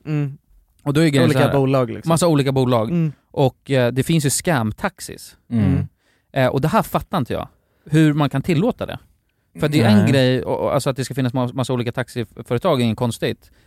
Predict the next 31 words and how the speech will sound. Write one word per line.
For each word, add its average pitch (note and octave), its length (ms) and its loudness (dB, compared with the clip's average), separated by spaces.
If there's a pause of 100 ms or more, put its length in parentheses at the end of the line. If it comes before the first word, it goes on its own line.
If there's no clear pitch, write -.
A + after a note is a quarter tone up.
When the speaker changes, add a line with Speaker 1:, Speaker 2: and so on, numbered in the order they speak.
Speaker 2:
Men C#3 140 2
hur C3 100 4
vissa D3+ 420 0
d-, C#3 180 -6
kan C3+ 240 -2
utnyttja E3 680 0
turister D3+ 520 -4
som A2 120 -4
kommer G#2+ 180 -4
hit G#2 240 -6
och C#3 60 0
inte A#2+ 120 -2
ha B2 60 0
koll C#3+ 280 -2
på, A#2 160 -4
liksom, G#2+ 220 -6
att - 80 -8
man A2+ 80 -6
kanske A2+ 160 -8
ska C3 220 -2
ta A2+ 200 -2
Taxi A#2 240 -8
Stockholm A2 460 -4
eller G#2 240 -2 (280)
Taxi - 220 -4
Kurir A#2 260 -2
eller G2+ 100 0
vad G2+ 100 -4
fan G#2+ 80 -8
det G#2 60 -6
finns. G#2+ 240 -10